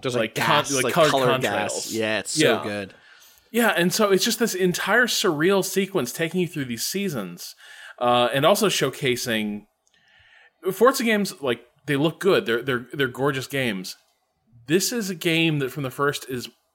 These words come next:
Speaker 2: telling you it's a little more about landscape than the car. Like,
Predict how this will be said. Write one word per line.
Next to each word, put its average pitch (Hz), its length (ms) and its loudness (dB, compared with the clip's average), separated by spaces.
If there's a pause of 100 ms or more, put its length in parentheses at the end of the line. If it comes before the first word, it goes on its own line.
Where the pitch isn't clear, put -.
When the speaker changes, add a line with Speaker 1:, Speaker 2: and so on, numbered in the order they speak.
(120)
Speaker 2:
telling 269 320 -2
you 247 60 2
it's - 80 -6
a - 20 -8
little 175 160 2
more 285 80 0
about 175 200 0
landscape 123 560 -4
than 92 100 -14
the 85 80 -16
car. - 420 -10 (100)
Like, 117 280 -8